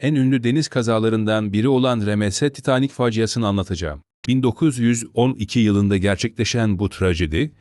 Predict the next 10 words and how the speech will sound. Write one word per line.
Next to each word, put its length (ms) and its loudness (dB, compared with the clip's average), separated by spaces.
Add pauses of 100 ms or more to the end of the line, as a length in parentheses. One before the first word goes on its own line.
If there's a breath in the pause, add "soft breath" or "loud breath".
(320 soft breath)
Titanic 480 0
adlı 340 0
devasa 560 2
bir 100 2
yolcu 380 2
gemisinin 640 0
buzdağına 500 0
çarpmasıyla 680 -4
meydana 400 -2
geldi. 360 -8